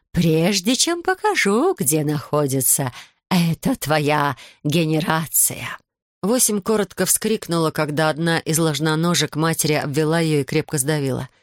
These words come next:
Зия протянула руку к сестре, и их пальцы ненадолго соприкоснулись, прежде чем ложноножка подняла Восемь вверх. «Что ты делаешь, мать?» спросила девочка. Восемь брыкалась, пытаясь высвободиться,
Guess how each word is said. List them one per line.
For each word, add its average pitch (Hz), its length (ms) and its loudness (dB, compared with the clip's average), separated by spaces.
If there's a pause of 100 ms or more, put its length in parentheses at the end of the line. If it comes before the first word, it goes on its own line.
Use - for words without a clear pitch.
(420)
Зия 196 260 0
протянула 180 560 0
руку 175 240 -2
к - 80 -6
сестре, 170 480 -2 (360)
и 170 100 0
их - 160 -4
пальцы 202 340 0
ненадолго 165 560 0
соприкоснулись, 170 800 -2
прежде 151 380 -2
чем 156 260 -2 (220)
ложноножка 160 640 0
подняла 156 420 0
Восемь 170 380 0
вверх. 165 400 -4 (1400)
«Что - 360 -4
ты 247 140 0
делаешь, 226 400 0
мать?» 226 340 -2 (180)
спросила 196 520 0
девочка. 175 540 -2 (640)
Восемь 240 360 2
брыкалась, 185 580 0
пытаясь 180 540 0
высвободиться, 156 880 0